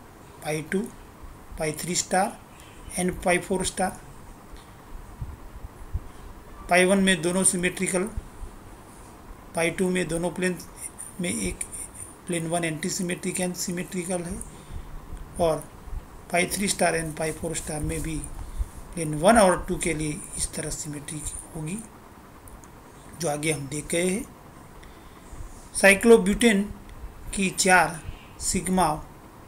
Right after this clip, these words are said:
मॉलिक्यूलर ऑर्बिटल में सिग्मा वन में एसएस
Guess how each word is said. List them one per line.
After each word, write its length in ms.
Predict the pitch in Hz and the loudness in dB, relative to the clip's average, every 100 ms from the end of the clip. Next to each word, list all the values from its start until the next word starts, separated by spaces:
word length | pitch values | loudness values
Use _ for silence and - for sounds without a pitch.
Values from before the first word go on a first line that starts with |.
| 170 | -2
मॉलिक्यूलर 460 | 165 170 170 165 | 0 0 2 2
ऑर्बिटल 420 | 156 151 160 165 | 2 0 -2 -2
में 260 | 160 165 135 - - - - - - - - - - - - - | -2 -4 -6 -10 -16 -16 -14 -16 -14 -6 -6 -6 -14 -16 -14 -12
सिग्मा 380 | - - 156 170 | -4 -4 0 0
वन 140 | 160 156 | 2 2
में 160 | 156 147 | 0 -2
एसएस 420 | 139 - 190 | 0 0 2